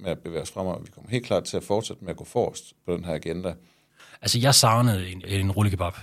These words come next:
Speaker 2: da jeg var derude. Det er der ingen tvivl om. Men jeg var jo mæt og glad hele vejen igennem, så, så det lykkedes jo selv for mig at blive glad. Øh, men jeg er nok heller ikke den,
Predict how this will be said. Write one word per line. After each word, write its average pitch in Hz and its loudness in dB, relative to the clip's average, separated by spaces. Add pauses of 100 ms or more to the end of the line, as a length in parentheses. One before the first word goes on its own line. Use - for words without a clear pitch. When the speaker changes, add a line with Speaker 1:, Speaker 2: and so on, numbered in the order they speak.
(120)
Speaker 2:
da 95 -4
jeg 92 0
var 92 2
derude. 92 -2
Det 110 0
er 107 4
der 107 4
ingen 107 2
tvivl 110 2
om. 101 2
Men 107 2
jeg 107 4
var 107 4
jo 104 2
mæt 131 6
og 110 -6
glad 113 4
hele 117 2
vejen 107 2
igennem, 98 0
så, 98 -2
så 107 -6
det 107 2
lykkedes 117 4
jo 101 2
selv 123 2
for 110 -4
mig 110 2 (400)
at 120 4
blive 117 2
glad. 110 -4 (580)
Øh, 110 0
men 139 4
jeg 139 8
er 135 8
nok 135 10
heller 139 6
ikke 131 2
den, 117 4